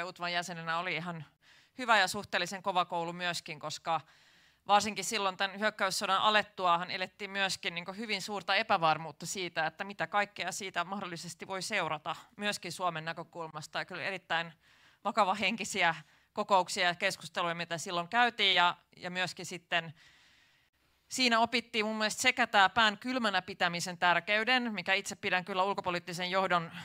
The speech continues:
kannalta hyvin olennaisena, ää, olennaisena taitona, että milloin puhua, mitä puhua, kuinka nopeasti niitä omia kantoja kannattaa tuoda esille.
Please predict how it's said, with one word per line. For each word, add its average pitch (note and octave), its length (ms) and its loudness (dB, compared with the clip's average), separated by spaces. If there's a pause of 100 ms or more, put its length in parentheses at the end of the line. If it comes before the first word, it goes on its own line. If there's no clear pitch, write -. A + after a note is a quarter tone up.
(140)
kannalta F3 520 2 (180)
hyvin G3 340 -2 (160)
olennaisena, E3+ 800 2 (560)
ää, E3 320 4 (460)
olennaisena F#3 580 4
taitona, A3 600 4 (140)
että F#3 200 -8
milloin A3+ 280 0
puhua, F3+ 440 4 (280)
mitä F#3 180 -2
puhua, E3+ 440 4 (220)
kuinka F#3 280 -4
nopeasti F3+ 520 0
niitä E3 300 -2 (240)
omia F#3 280 -2
kantoja F3 380 0
kannattaa E3+ 420 -4
tuoda E3 280 -2
esille. G3 540 0